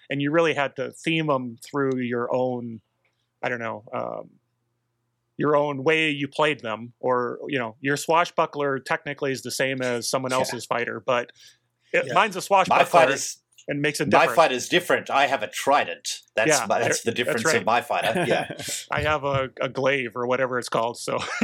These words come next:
Speaker 1: <laughs> um, but Dragonlance changed that. So the, the, the, the
Speaker 2: <laughs>
Speaker 1: epiphany moment was when Dragonlance existed, and so I was, like,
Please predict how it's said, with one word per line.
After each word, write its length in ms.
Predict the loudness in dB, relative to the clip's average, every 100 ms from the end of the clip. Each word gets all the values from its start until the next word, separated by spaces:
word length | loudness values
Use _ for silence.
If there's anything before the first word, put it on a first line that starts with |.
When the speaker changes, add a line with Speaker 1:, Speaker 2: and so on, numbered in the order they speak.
| -2 0
Speaker 1:
<laughs> 500 | -4 -4 -12 -10 -6
um, 360 | 0 4 2 0 _ -12 2
but 280 | 2 2 -2
Dragonlance 640 | 2 4 2 0 -2 -2 -4
changed 440 | -2 -2 -4 -4
that. 260 | -4 -6 -10 _ _ _ _
So 240 | 0 2 2
the, 280 | 2 0 2
the, 260 | 0 2 0
the, 260 | 2 2 2
the 60 |
Speaker 2:
<laughs> 60 | 2
Speaker 1:
epiphany 400 | 4 2 2 0
moment 420 | 2 2 2 0
was 380 | 2 2 0 -2
when 180 | -4 -2
Dragonlance 720 | 0 2 2 -2 -4 -4 -8
existed, 600 | -8 -8 -6 -6 -8 -8 -6
and 200 | -4 0
so 120 | 4
I 160 | 4 2
was, 260 | 0 0
like, 200 | -2 -4